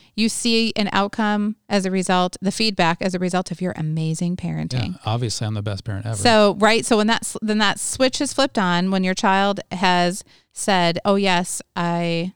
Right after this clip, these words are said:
Speaker 1: I realize that I should never tease my sister again." You're like, "Parenting win." You know, it's all about sort of this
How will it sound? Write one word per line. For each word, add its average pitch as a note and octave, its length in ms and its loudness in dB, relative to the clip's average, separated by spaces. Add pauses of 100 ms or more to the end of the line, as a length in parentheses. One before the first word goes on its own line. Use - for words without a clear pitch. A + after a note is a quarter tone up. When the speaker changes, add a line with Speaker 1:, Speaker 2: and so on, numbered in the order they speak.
(100)
Speaker 1:
I F3+ 120 0
realize E3+ 560 -2
that D#3 280 -4 (320)
I F#3+ 80 -4
should F3 180 -6
never E3 220 -2
tease E3 320 -6
my D#3 80 -2
sister D#3+ 340 -6
again." D3+ 380 -4 (340)
You're G#3 180 0
like, G3+ 240 0
"Parenting D#4+ 500 2
win." C4+ 500 4
You G#3 140 2
know, F3+ 180 2
it's G3+ 160 -2
all G3+ 140 4
about F#3+ 280 0
sort F#3+ 200 0
of F3+ 160 0
this F3 340 -2